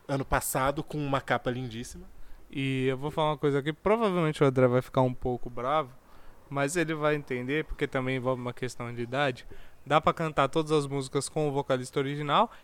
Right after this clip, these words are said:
Speaker 2: e as que são ou estão muito difíceis, dá pra dividir. E aí fica, não fica, fica de boa pra todo mundo.
Speaker 1: É, se bem que assim, as
Speaker 2: Tipo Eagle Fly Free.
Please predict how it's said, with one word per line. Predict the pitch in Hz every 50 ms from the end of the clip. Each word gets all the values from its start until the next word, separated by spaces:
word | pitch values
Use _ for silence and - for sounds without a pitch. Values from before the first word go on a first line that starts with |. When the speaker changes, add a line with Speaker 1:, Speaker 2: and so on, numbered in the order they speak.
| - - - -
Speaker 2:
e | 294 294 320 320 226 - - - -
as | - 214 254 - -
que | - 254 214
são | - - - 190 185 175 160 156 - -
ou | - 175 180 196 185
estão | 180 170 - - 151 143 143 139
muito | 147 165 190 196 190 - - -
difíceis, | 147 143 143 - - - 247 277 277 - - - 139 131 156
dá | 196 196 240 262
pra | 262 - 294 277
dividir. | 233 285 285 285 330 330 311 311 269 254 247 - - - - - - - - - - _ - - _ _ _ -
E | 190 202 196
aí | 208 208 208 226 226 233 226
fica, | - - 254 247 233 - 262 262
não | 262 262 269 285 285 277
fica, | - 262 254 247 - 277 269 277 285 294 - - - - - -
fica | - 269 - 277 269
de | 262 285
boa | 247 277 269 269 269
pra | 269 277
todo | 254 285 269 302 302
mundo. | 294 277 269 262 277 - -
Speaker 1:
É, | 294 269 247
se | 240 - 262
bem | 208 190 240 254
que | 247 -
assim, | 285 - - 226 180 147 147 - - -
as | 185 190 190
Speaker 2:
Tipo | 202 214 - 202 196
Eagle | 180 190 175 170 170
Fly | 160 - 170 160 156 151
Free. | - - 127 117 110